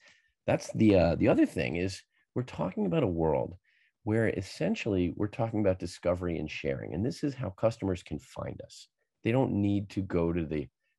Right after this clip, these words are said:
big blue directory of industry suppliers anymore. That is now the internet. And the way we discover things online is pretty detailed, but it's essentially two things, content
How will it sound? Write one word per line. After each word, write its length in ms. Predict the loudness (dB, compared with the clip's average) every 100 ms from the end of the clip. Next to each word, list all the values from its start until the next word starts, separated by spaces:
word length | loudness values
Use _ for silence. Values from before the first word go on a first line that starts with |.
| _
big 260 | 0 0 0
blue 300 | -2 2 2
directory 640 | 2 2 2 0 -4 -2
of 120 | -2 -4
industry 400 | -6 -6 -8 -8
suppliers 640 | -8 -4 0 0 0 -2
anymore. 440 | -6 -8 -8 -12 -20 _ _ _
That 220 | -4 -2 0
is 160 | 0
now 180 | 2 2
the 160 | 2 0
internet. 340 | 0 -2 -8 _ _ _ -2
And 160 | 2
the 60 | 2
way 440 | 2 2 2 2
we 160 | 2 0
discover 440 | -2 -4 -4 -2
things 300 | 0 0 0
online 480 | -2 0 0 0 -4
is 120 | -10
pretty 260 | -6 -4 -2
detailed, 460 | -4 -4 -4 -8 -10 _ _ -6
but 100 | -6
it's 120 | -4
essentially 580 | 0 0 0 -2 -2 -4
two 160 | -6 -4
things, 420 | -4 -8 -14 -20 _ _ _ _
content 560 | -6 -2 -2 0 -2